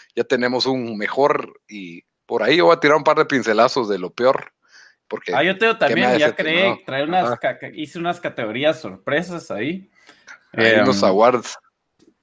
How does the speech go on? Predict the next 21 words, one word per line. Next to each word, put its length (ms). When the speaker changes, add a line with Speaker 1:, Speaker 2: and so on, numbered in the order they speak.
Speaker 2:
va 60
a 40
estar, 320
Speaker 1:
inventados. 380
Speaker 2:
va 80
a 40
estar 160
bueno 280
y 120
bastante 440
largo, 320
porque 300
creo 180
que 100
vamos 320
a 180
de 80
una 180
vez 160
hablar 320
de 380